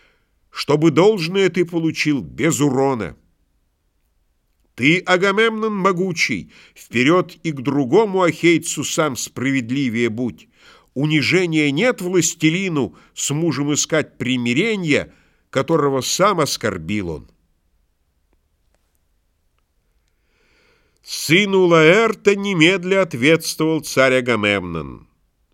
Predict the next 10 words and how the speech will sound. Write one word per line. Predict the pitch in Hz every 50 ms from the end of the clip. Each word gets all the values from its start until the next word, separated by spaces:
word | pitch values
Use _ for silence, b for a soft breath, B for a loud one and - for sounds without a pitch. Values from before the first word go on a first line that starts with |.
| _ -
«Радуясь | - - 76 92 131 165 175 180 180 165 156 180 180 175 175 170 160 - - -
речи | 95 104 135 160 165 151 - - 160 151
твои, | 147 - 123 127 135 139 151 156 160
Лаэртид | 147 117 101 117 131 135 139 - - - 123 143 160 143 123
благородный, | 104 82 80 85 117 123 117 127 127 117 123 139 139 123 123 127 127 127
я | 120 107 110 113
слушал. | 110 - - 82 85 120 143 123 - - 117 107 95 80 - - b b b b b b b b b b _
Истину | 127 147 185 208 208 160 - - - 185 185 185 196 180
ты | 170 165 180 185
говорил | 165 151 165 170 170 160 151 165 185 180 160 120 95